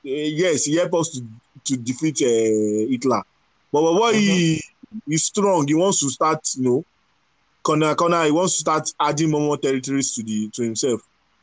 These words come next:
Speaker 1: That's why the, the treaty came in the first place now, that, ah,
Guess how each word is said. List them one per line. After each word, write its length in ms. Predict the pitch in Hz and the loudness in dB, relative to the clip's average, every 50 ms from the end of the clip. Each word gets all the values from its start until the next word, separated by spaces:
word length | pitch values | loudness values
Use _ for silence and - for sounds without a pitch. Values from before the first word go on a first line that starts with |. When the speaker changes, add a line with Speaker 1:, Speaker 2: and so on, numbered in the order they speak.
| _ - | _ -2
Speaker 1:
That's 160 | - 294 262 | 0 2 2
why 120 | 240 233 208 | 2 2 2
the, 40 | 175 175 170 170 | 2 2 2 0
the 380 | 160 156 151 151 156 165 165 151 - | 0 -2 -2 -2 0 0 -2 -2 -2
treaty 260 | - 208 196 170 175 | -2 -2 -2 -2 -2
came 200 | - 180 156 147 | 0 0 0 2
in 60 | 135 | 0
the 60 | 127 | 0
first 220 | 120 - 147 139 - | 0 0 -2 -2 -2
place 160 | 135 120 - | -4 -4 -2
now, 120 | 117 113 | -2 -2
that, 160 | 110 110 117 - | 0 0 -2 0
ah, 140 | - 104 - | 0 -2 -2